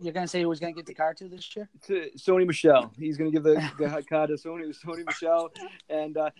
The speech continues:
Speaker 2: I was, I was debating on either Brady or James White. You know, maybe White could win it again, right? But, uh, you know,
Speaker 1: Yeah.
Speaker 2: I, I, I, uh,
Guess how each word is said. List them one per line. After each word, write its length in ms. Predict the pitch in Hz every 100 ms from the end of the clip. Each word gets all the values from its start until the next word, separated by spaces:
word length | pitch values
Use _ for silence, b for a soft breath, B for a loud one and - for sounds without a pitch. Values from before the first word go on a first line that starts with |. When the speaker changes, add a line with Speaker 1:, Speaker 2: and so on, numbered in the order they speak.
| b
Speaker 2:
I 80 | 233
was, 140 | 269
I 100 | 247
was 120 | 254
debating 320 | 196 254 247
on 180 | 196 190
either 220 | 190 175 160
Brady 440 | 143 190 185 175
or 140 | 156 - _
James 280 | 156 185 135
White. 240 | 151 165 131
You 120 | 147
know, 100 | 151
maybe 260 | 160 156
White 280 | 143 165 165
could 100 | 147
win 140 | 151 151
it 80 | 139
again, 300 | 139 139 139
right? 280 | 147 156 -
But, 160 | 147 147
uh, 180 | 143 143
you 140 | 135 160
know, 100 | 156
Speaker 1:
Yeah. 100 | 156
Speaker 2:
I, 140 | 170 165
I, 200 | 170 180 -
I, 180 | 175 190
uh, 140 | 185